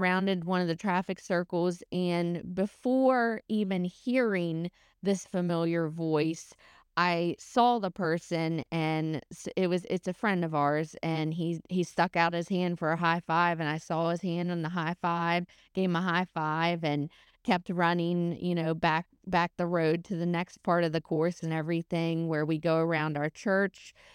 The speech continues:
and their cheer tunnel and everything, and I could recognize the voices and see the people. And, um, there's some little bit rough terrain in the parking lot of our church and everything, and I'm thankful to say that I kind of avoided all of that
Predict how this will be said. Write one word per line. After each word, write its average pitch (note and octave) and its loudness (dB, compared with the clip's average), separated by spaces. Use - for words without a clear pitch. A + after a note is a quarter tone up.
and E3+ 2
their D#3 2
cheer G3 2
tunnel F3+ 2
and E3+ 2
everything, F3 0
and D#3 0
I D#3+ 0
could E3+ -4
recognize E3 0
the D#3+ -4
voices G3 0
and D#3+ -2
see E3+ -2
the D3 -2
people. G3 0
And, F3 0
um, D3+ 0
there's A3+ 2
some C4 0
little G#4 2
bit E4+ 2
rough F#3 2
terrain E3 0
in E3 -2
the E3 -2
parking E3+ -2
lot D#3+ 0
of D#3+ -2
our D#3+ -2
church E3 -4
and D#3 -6
everything, E3 -2
and D3+ -4
I'm D3+ -2
thankful E3 -6
to D#3+ -10
say E3 0
that D3+ -2
I C#3+ 2
kind D#3 -4
of C#3+ -4
avoided G#3+ 2
all F#3+ 2
of F3+ -4
that E3 0